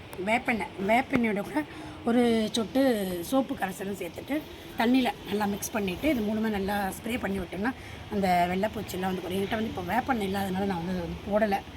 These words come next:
அதனால நான் வந்து அந்த பூச்சி வந்து வராது இருக்கிறதுக்கு அப்பப்போ என்ன பண்ணுவேன், தண்ணி விடும்போது ஃபுல்லா நல்லா ஸ்ப்ரே பண்ணி விட்டுருவேன். நல்லா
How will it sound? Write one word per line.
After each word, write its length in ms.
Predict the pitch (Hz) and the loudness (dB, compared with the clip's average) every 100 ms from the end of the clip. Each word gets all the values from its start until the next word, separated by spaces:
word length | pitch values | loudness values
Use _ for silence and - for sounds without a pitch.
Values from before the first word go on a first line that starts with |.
| - - - | -14 -12 -2
அதனால 180 | 262 285 | 4 6
நான் 100 | 233 | 6
வந்து 120 | 240 | 4
அந்த 120 | 220 208 190 165 | 2 4 4 4
பூச்சி 240 | 277 - 247 | 2 4 4
வந்து 120 | 220 214 | 4 4
வராது 220 | 202 196 | 2 2
இருக்கிறதுக்கு 340 | 214 190 196 202 | 0 -2 -2 -2
அப்பப்போ 220 | 180 208 | 0 0
என்ன 100 | 214 202 | 0 2
பண்ணுவேன், 260 | 196 226 - - - 226 | 0 0 0 -2 0 8
தண்ணி 180 | 247 285 | 10 10
விடும்போது 320 | 240 220 240 262 | 8 6 4 2
ஃபுல்லா 340 | 240 240 247 262 | 2 4 6 6
நல்லா 360 | 220 226 233 262 247 | 6 4 4 4 2
ஸ்ப்ரே 180 | - 247 254 | 2 2 2
பண்ணி 140 | 196 | -2
விட்டுருவேன். 340 | 175 185 - - - - - - - | -2 -4 -4 -6 -12 -12 -14 -14 0
நல்லா 180 | 214 240 | 4 6